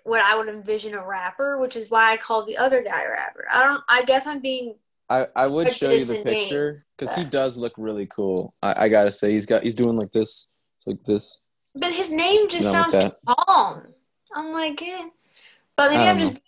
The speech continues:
Speaker 1: weird, 'cause I just don't know what rappers' names are, so I just guess based on the two rappers I've heard of before, so. Anyways.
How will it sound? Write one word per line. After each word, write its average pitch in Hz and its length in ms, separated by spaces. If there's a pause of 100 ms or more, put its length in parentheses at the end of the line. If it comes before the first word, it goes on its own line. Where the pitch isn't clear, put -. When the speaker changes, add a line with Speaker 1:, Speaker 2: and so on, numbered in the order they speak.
(120)
Speaker 1:
weird, 240 280
'cause - 120
I 233 160
just 233 120
don't 240 140
know 233 120
what 220 200
rappers' 208 400
names 208 320
are, 240 240
so 247 140
I 220 80
just 220 200
guess 220 280
based 220 140
on 220 100
the 202 100
two 226 240
rappers 214 340
I've 202 120
heard 196 160
of 208 120
before, 247 380
so. - 420 (840)
Anyways. 208 580